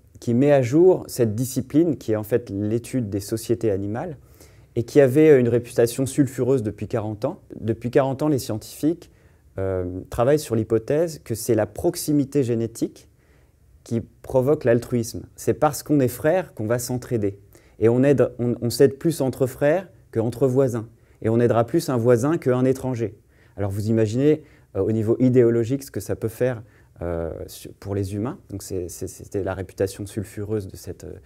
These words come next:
discipline. Aujourd'hui, le paradigme est inversé. Et la nouvelle hypothèse, c'est que ce sont les conditions du milieu,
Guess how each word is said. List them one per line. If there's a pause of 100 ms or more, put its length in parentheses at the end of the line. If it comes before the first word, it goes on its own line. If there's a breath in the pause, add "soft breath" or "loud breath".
(300 soft breath)
discipline.
Aujourd'hui, (340 soft breath)
le
paradigme
est
inversé. (460 soft breath)
Et
la
nouvelle
hypothèse, (220 soft breath)
c'est
que
ce
sont
les
conditions
du
milieu,